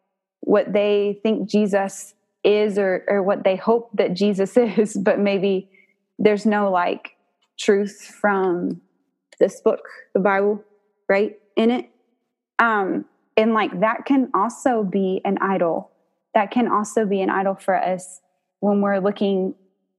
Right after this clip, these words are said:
like, and we're worshiping God, but it's not, there's, it's not truly who God is, right? Because we'll think, like, "Oh, well, I like to think that the Lord."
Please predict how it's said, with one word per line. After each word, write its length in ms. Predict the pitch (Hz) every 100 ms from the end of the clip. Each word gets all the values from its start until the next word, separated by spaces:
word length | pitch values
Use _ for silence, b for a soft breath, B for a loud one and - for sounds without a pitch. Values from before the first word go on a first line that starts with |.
| _
like, 340 | 202 190 190 - _ _ -
and 140 | 202
we're 80 | 196
worshiping 400 | 208 208 - 202
God, 340 | 196 190 180 175
but 140 | 190
it's 220 | 185 -
not, 260 | 202 190 - _ _ _ _ _ _ _ _ -
there's, 240 | 196 - -
it's 180 | 202 -
not 180 | 208
truly 240 | - 208 202
who 120 | 196
God 220 | - 85
is, 360 | - - - - _ _ _ _ _ _ _ _ _ _ _ _ _ - _ _ _
right? 380 | - 202 185 - -
Because 320 | 202 214 202
we'll 120 | 196
think, 260 | 196 208 196
like, 240 | 196 196 -
"Oh, 240 | 262 262
well, 220 | 254 226 -
I 160 | 226
like 320 | 240 247 - -
to 120 | 196
think 360 | - 247 254
that 240 | 226 220 -
the 100 | 180
Lord." 420 | 156 - - 214